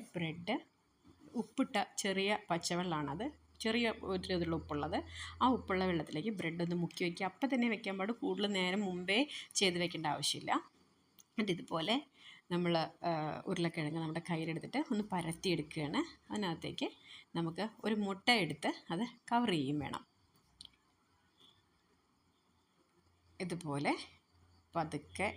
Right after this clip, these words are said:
നമ്മളൊന്ന് കവർ ചെയ്തെടുക്കുക. കുറച്ച് ഭാഗത്തൊക്കെ പെട്ടിട്ടില്ല എന്നുണ്ടെങ്കിൽ നമുക്ക് ഇനി എടുത്ത് ഫില്ല് ചെയ്യാവുന്നതേ ഉള്ളൂ. ആ, എന്തായാലും ഈ ഒരു മിക്സ് ഇതിൻ്റെ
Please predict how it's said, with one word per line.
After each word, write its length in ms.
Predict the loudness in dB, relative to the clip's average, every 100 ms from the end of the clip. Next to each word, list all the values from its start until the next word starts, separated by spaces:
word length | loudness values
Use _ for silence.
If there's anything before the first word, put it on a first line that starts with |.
| -4 -4
നമ്മളൊന്ന് 420 | -2 -4 -6 -6 -6
കവർ 200 | -4 -2 -2
ചെയ്തെടുക്കുക. 460 | -4 -6 -2 -2 -2 -10 -16 -6
കുറച്ച് 240 | -2 -2 2
ഭാഗത്തൊക്കെ 380 | 2 2 -2 -4
പെട്ടിട്ടില്ല 400 | -2 -2 -2 0
എന്നുണ്ടെങ്കിൽ 360 | 0 0 0 0
നമുക്ക് 200 | -2 -4 -2
ഇനി 120 | -2 -2
എടുത്ത് 220 | -6 -8
ഫില്ല് 220 | -4 -4 -4
ചെയ്യാവുന്നതേ 480 | -4 -6 -6 -8 -6
ഉള്ളൂ. 160 | -6 -6 -8 _ _ -20 -20 -20 -20 -20 -20 _ _
ആ, 80 | -6 -4 -4 -2
എന്തായാലും 440 | 0 2 0 -4 -2
ഈ 40 | -2
ഒരു 100 | 0 -2
മിക്സ് 240 | 2 2 2
ഇതിൻ്റെ 280 | 0 -2